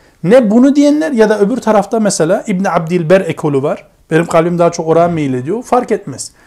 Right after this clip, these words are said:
İster risalet ulaşsın, ister ulaşmasın, büyük şirk ile Allah'a şirk koşanlar dünyada da kafir, ahirette de kafirdir. Bu İmam Kurtubi'nin de aynı şekilde görüşü. Tamam?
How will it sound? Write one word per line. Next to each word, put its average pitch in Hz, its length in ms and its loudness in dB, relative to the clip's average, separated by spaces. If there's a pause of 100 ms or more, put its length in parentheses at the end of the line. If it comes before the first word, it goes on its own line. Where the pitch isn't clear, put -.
(160)
İster 220 280 -2
risalet 196 460 0
ulaşsın, 170 360 -2
ister 165 200 -10
ulaşmasın, 175 640 -4
büyük 196 160 -6
şirk 202 240 -10
ile 175 80 -4
Allah'a 160 260 -4
şirk 185 200 -12
koşanlar 165 440 -6 (340)
dünyada 175 360 0
da 190 120 -2
kafir, 180 420 -2
ahirette 147 340 -6
de 139 60 -8
kafirdir. 123 560 -10 (320)
Bu 190 80 -6
İmam 175 160 -2
Kurtubi'nin 156 440 -4
de 131 60 -6
aynı 127 280 -8 (340)
şekilde 135 360 -12
görüşü. 117 380 -10 (480)
Tamam? 214 320 -4